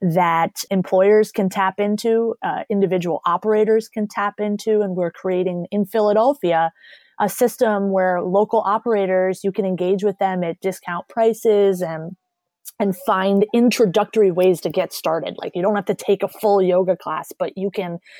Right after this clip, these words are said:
"Hey, I was thinking about doing this, and now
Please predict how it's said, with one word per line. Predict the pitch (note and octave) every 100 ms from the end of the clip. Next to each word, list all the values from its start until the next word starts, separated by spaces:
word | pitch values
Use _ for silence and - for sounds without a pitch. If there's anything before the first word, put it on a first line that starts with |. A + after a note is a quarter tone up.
| -
"Hey, | - A#3
I | G3
was | F3+
thinking | - - C#4 C#4+ C4 G#3+
about | G3+ G3 F#3 F3+
doing | F#3+ F3+ F3
this, | F3 F3 - - - - _
and | - F#3+ F#3+
now | G3 G3 F#3+ F#3 F#3